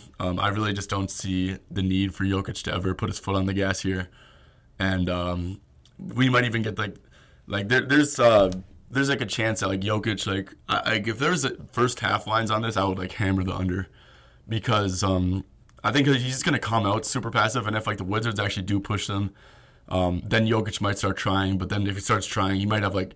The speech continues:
eight points, like, in the third quarter, and then he starts trying and ends at, like, twenty-four, twenty-five or something like that. So, um, yeah, man, this is just, like, a system play for me.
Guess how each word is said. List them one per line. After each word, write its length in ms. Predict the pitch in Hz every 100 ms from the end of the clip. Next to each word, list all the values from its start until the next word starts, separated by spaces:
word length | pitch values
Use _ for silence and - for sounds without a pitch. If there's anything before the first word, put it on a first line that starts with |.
| -
eight 220 | 101 95
points, 360 | - 98 95 92
like, 120 | 92
in 60 | 98
the 80 |
third 240 | 95 92 92
quarter, 340 | 104 98 95
and 280 | 92 90 90 - - - -
then 120 | 110
he 40 | 104
starts 260 | - 101
trying 400 | - 107 98 95
and 100 | 95 95
ends 220 | 101 98
at, 60 | 92
like, 180 | 95
twenty-four, 420 | - 98 98 95 95
twenty-five 520 | 98 95 92 92 92
or 40 |
something 240 | 92 92 92
like 100 | 92
that. 220 | 92 92
So, 220 | - 92 - - - - - - -
um, 380 | - 90 87 85 -
yeah, 160 | - 95
man, 180 | 92 95
this 120 | 113
is 60 | 120
just, 160 | 113
like, 80 | 104
a 60 | 104
system 320 | 101 - 98
play 140 | 92
for 120 | 90
me. 200 | 92 92